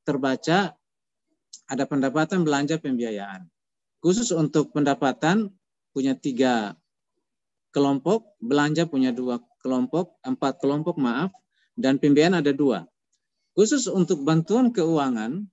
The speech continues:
dia berada di kelompok keempat, yaitu belanja transfer dengan jenis, eh, bantuan keuangan. Eh, <clears throat> untuk, untuk seperti,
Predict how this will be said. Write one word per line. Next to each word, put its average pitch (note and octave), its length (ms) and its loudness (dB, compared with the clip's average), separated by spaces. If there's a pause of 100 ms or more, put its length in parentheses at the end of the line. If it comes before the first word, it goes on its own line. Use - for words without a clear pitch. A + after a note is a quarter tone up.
dia F3 240 -2
berada E3 400 0
di D3+ 320 2
kelompok D3+ 640 -4
keempat, C3 560 -4 (560)
yaitu B2 320 2
belanja C3+ 400 2
transfer C3+ 640 -2 (340)
dengan C#3 400 -2
jenis, D3+ 640 0 (480)
eh, A#2+ 240 -2
bantuan C#3 640 2
keuangan. G#2 560 -4 (960)
Eh, E3 400 4 (720)
<clears throat> - 80 -8 (1300)
untuk, G3+ 380 4 (1800)
untuk E3+ 240 2
seperti, F3+ 800 4